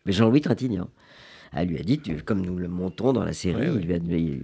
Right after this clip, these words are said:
Speaker 1: elle lui a dit, « Attendons la fin du film, je vais pas partir devant toute l'équipe. »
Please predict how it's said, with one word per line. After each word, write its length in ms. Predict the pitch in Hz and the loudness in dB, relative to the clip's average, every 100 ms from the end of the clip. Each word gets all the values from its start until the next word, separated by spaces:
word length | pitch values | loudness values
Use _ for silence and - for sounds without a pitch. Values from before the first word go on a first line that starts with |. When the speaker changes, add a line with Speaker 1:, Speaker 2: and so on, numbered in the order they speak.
| - | -10
Speaker 1:
elle 80 | 67 | -6
lui 100 | 85 | -4
a 60 | 82 | 2
dit, « 180 | 127 | 4
Attendons 400 | 101 85 104 110 | 4 4 2 4
la 140 | 123 92 | 2 0
fin 160 | 95 | -6
du 160 | 95 101 | -6 -6
film, 260 | - 131 113 | -2 0 0
je 80 | |
vais 60 | 87 | -2
pas 160 | 90 90 | -4 -4
partir 400 | 92 - 113 101 | -4 -2 -2 -2
devant 240 | 92 85 | -4 -6
toute 240 | 87 90 | -10 -6
l'équipe. » 420 | 101 98 143 139 | -6 -2 -2 -2